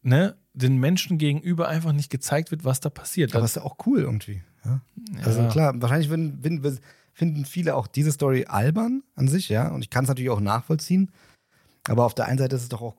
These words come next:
Speaker 2: cool irgendwie, wenn es mehrere Mythen irgendwie
Speaker 1: Ja.
Speaker 2: gibt und es wird nicht aufgeklärt,
Speaker 1: Klar.
Speaker 2: weil wenn man's denn weiß und wenn's jetzt rauskommt, ja, es ist nur eine Air Force Base, nichts anderes, wo die halt neue Flugzeuge testen, was es ja, glaub ich, wirklich, was sie ja wirklich, glaub ich, machen.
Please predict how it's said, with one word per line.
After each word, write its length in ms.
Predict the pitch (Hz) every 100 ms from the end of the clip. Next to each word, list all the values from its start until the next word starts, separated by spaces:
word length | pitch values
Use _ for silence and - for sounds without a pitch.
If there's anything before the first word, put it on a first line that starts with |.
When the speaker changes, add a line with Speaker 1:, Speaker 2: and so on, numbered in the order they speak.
| -
Speaker 2:
cool 120 | 143
irgendwie, 320 | 160 135 120 117
wenn 80 |
es 180 | 117 -
mehrere 280 | 113 113 104
Mythen 360 | 107 156 156 147
irgendwie 200 | 127 92
Speaker 1:
Ja. 80 |
Speaker 2:
gibt 160 | 90 101
und 80 | 120
es 120 | 95
wird 100 | -
nicht 140 | -
aufgeklärt, 500 | 123 127 - - 123
Speaker 1:
Klar. 120 | 113 104
Speaker 2:
weil 180 | 113 - _ _ _ -
wenn 100 | 135
man's 120 | 147
denn 160 | 135
weiß 260 | 110 127 175
und 120 | 135
wenn's 180 | 127 131
jetzt 160 | 123 117
rauskommt, 320 | 131 - 104
ja, 140 | 104
es 100 | 117
ist 120 | 113
nur 240 | 120 113 - _
eine 100 | -
Air 160 | 123 117
Force 220 | 107 98
Base, 300 | - 98 110 -
nichts 220 | 117 101
anderes, 460 | 104 101 107 117 131
wo 100 | 110
die 120 | 98
halt 200 | 107 -
neue 380 | 110 113 117 104 _ _ _ _ _
Flugzeuge 480 | - 147 - 107 -
testen, 380 | 107 - 117 104
was 140 | 95
es 120 | 113
ja, 80 | 101
glaub 240 | 95 101 107
ich, 100 | 101
wirklich, 240 | 110 113
was 140 | 101
sie 60 | 117
ja 80 | 104
wirklich, 160 | 104
glaub 120 | 101 101
ich, 60 |
machen. 320 | 101 139 165